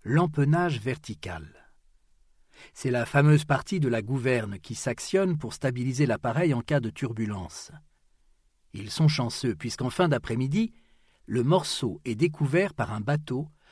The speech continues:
au niveau de la baie de Jamaïca. Pour le N T S B, ça ne fait aucun doute.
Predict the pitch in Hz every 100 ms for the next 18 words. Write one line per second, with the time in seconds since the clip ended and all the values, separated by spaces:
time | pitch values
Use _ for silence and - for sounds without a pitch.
0 | _ 117 139 147 180 117 120 175 139 107
1 | 120 123 92 - - - _ _ _ _
2 | - - - - _ _ _ _ _ _
3 | _ - 131 143 147 156 156 147 123 110
4 | 135 151 - - - 120 113 - 127 -
5 | 117 107 113 - -